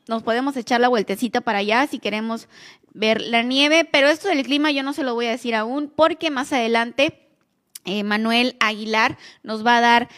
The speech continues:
los reportes exactos del clima, quien es el que nos ha estado aquí colaborando, nuestro colaborador, y nos da, este, pues, muy buenos,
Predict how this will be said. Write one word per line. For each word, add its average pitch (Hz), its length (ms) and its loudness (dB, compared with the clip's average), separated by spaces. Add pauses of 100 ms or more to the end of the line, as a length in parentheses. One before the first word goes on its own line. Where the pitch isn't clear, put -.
(180)
los 254 560 0
reportes 240 840 0
exactos 311 720 -2
del 269 180 -2
clima, 247 440 -6
quien 208 240 -8
es 233 100 -8
el 247 80 -6
que 240 60 -8
nos 226 180 -6
ha 233 60 0
estado 233 520 -2
aquí 208 280 -6
colaborando, 208 580 -6
nuestro - 280 -12
colaborador, 185 720 -2 (400)
y 277 420 -2
nos 214 180 -4
da, 247 480 0
este, 214 540 -6
pues, 202 300 -10 (180)
muy 240 300 2
buenos, 277 720 -2